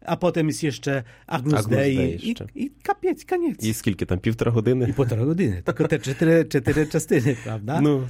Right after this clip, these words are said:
Speaker 2: tak.
Speaker 1: To trzeba,
Speaker 2: Współczesny
Speaker 1: trzeba
Speaker 2: wiek.
Speaker 1: pobaczyć też, to, e, służba, e, jest i traktowali się tę służbę dużo s-, w poważny sposób, z, z lubowią, bo tam Kyrie powtarzane jest na, na sotni razy na przykład.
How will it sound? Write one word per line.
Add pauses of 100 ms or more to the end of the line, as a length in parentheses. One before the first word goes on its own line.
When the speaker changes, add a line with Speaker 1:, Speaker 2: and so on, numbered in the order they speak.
(120)
Speaker 2:
tak.
Speaker 1:
To (120)
trzeba,
Speaker 2:
Współczesny
Speaker 1:
trzeba
Speaker 2:
wiek.
Speaker 1:
pobaczyć
też,
to,
e, (500)
służba,
e,
jest
i
traktowali
się
tę
służbę
dużo
s-,
w
poważny
sposób,
z, (280)
z
lubowią, (380)
bo
tam (240)
Kyrie
powtarzane
jest
na,
na
sotni
razy
na
przykład.